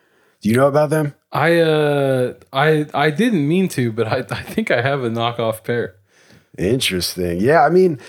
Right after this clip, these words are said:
Speaker 2: I
Speaker 1: they
Speaker 2: just
Speaker 1: look
Speaker 2: thought that the
Speaker 1: okay.
Speaker 2: good people at Reef were making a, a cool new, uh, whatever.
Speaker 1: But, well, they're, like, uh,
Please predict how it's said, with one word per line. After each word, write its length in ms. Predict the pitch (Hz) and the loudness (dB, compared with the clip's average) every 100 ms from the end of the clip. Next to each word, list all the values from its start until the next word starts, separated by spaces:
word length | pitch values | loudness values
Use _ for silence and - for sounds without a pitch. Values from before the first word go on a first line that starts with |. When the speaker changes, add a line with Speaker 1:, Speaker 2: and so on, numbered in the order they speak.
| - | -8
Speaker 2:
I 160 | - 156 | 0 2
Speaker 1:
they 60 | |
Speaker 2:
just 140 | 170 135 | 4 4
Speaker 1:
look 220 | 208 156 | 4 4
Speaker 2:
thought 140 | 220 147 | 2 2
that 60 | |
the 120 | 127 147 | 4 2
Speaker 1:
okay. 140 | 233 | 2
Speaker 2:
good 60 | 160 | 0
people 300 | 147 139 123 | -2 0 0
at 60 | |
Reef 340 | 117 143 147 - | 0 -2 -2 -4
were 100 | 120 | -2
making 420 | 127 120 127 113 | -2 -2 -4 -4
a, 180 | 113 107 | -4 -6
a 160 | - 113 | -6 -8
cool 420 | - 143 143 135 | -6 -2 -2 -2
new, 440 | 127 127 123 123 | -2 -2 -2 0
uh, 360 | 117 113 113 110 | 0 0 -2 -4
whatever. 500 | 110 113 123 107 98 - - - | -2 -2 -2 -2 -6 -14 -20 -4
Speaker 1:
But, 240 | 147 151 - | 0 0 2
well, 160 | 160 | 2
they're, 200 | 143 165 | 4 4
like, 300 | 196 196 180 165 | 6 4 4 4
uh, 560 | 143 131 113 101 82 | 4 4 2 0 -2